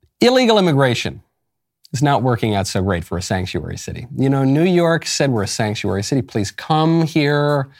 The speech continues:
surge, give us your poor huddled masses." And then the moment that Greg Abbott in Texas and Ron DeSantis in Florida actually ship some immigrants up there, all of a sudden they say, "Whoa, whoa, we're getting too many immigrants. Cut, cut that out. Why are you sending immigrants up here? That's no good."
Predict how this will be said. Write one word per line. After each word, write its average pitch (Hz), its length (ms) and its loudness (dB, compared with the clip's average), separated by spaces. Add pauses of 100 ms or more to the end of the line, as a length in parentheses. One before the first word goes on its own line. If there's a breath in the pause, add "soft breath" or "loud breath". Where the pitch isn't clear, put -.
(260 soft breath)
surge, 156 920 2
give 170 180 2
us 165 200 0
your 160 220 2
poor 165 280 0
huddled 156 360 2
masses." 131 840 -2 (260 loud breath)
And 123 160 2
then 143 120 2
the 135 60 2
moment 135 500 0
that 120 320 2 (580)
Greg 135 240 2
Abbott 139 380 2
in 107 100 -4
Texas 135 500 0
and 110 80 -2
Ron 113 200 0
DeSantis 113 400 -2
in 95 80 -4
Florida 120 300 0
actually 98 280 -2
ship - 300 -2
some 92 360 -4
immigrants 107 580 -4
up 117 160 0
there, 170 280 0 (420 soft breath)
all 135 120 2
of 139 60 2
a 135 40 0
sudden 143 160 0
they 123 60 -2
say, 160 100 2
"Whoa, 269 220 6
whoa, 247 140 6
we're 180 100 2
getting 202 160 2
too 202 120 2
many 175 120 4
immigrants. 101 340 -2
Cut, - 240 -4
cut 185 140 2
that 165 120 4
out. 120 160 2
Why 147 140 4
are 180 60 2
you 170 100 2
sending 147 280 0
immigrants 110 380 0
up 90 160 -4
here? 73 140 -12
That's 113 160 -2
no 95 120 -2
good." 85 200 -8